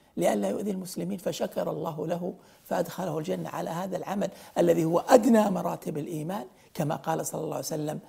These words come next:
في شعب الإيمان وخصاله: "الإيمان بضع وسبعون شعبة، أعلاها قول لا إله إلا الله، وأدناها إماطة الأذى عن الطريق".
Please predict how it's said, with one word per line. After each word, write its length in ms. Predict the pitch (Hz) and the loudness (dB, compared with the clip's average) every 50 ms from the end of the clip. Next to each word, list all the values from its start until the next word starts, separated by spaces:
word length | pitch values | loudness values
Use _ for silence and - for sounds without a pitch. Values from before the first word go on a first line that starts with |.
| - - - _ | -20 -20 -20 _
في 340 | - - 160 160 160 - - - - - _ _ _ _ _ _ _ - | -2 0 2 2 2 0 -4 -8 -16 -20 _ _ _ _ _ _ _ -6
شعب 360 | - - 233 180 190 190 180 | 2 4 6 6 6 4 2
الإيمان 340 | 180 - - 170 170 165 156 | 0 -2 -2 -4 -4 -4 -6
وخصاله: 600 | 151 139 - - 143 - - 160 170 151 139 - | -6 -8 -8 -8 -6 -6 -4 -4 -6 -6 -6 -8
"الإيمان 300 | 147 156 165 151 139 151 | -8 -6 -6 -6 -4 -4
بضع 280 | 165 156 156 139 147 | -4 -4 -4 -6 -8
وسبعون 400 | 147 139 - 139 151 139 135 139 | -8 -10 -10 -10 -8 -8 -8 -10
شعبة، 300 | 131 - 160 131 156 160 - - - - - - | -8 -8 -8 -8 -8 -8 -12 -16 -20 -8 -2 0
أعلاها 500 | - 143 170 196 196 185 180 220 269 - - - - - _ _ | 2 2 4 4 2 2 0 0 -2 -4 -8 -14 -20 -20 _ _
قول 320 | - 269 262 285 302 294 269 | 6 6 8 8 8 6 4
لا 220 | 269 262 262 220 | 2 4 4 2
إله 340 | 220 233 196 185 180 - 202 | 2 2 0 -2 -2 -2 -4
إلا 140 | 190 190 185 | -4 -6 -6
الله، 160 | - 143 147 | -8 -8 -8
وأدناها 600 | 165 - 175 160 160 170 165 160 139 165 180 180 - - - - _ - - 165 | -6 -6 -6 -4 -4 -6 -8 -8 -8 -10 -10 -12 -12 -18 -20 -20 _ -8 -6 -4
إماطة 460 | 156 165 160 151 - 156 135 - 170 | -4 -4 -6 -8 -10 -14 -14 -12 -12
الأذى 400 | - - - 151 160 156 135 127 120 - | -12 -10 -10 -10 -10 -10 -12 -12 -12 -14
عن 120 | 131 127 | -16 -16
الطريق". 320 | 117 - - - - - | -18 -18 -18 -18 -18 -18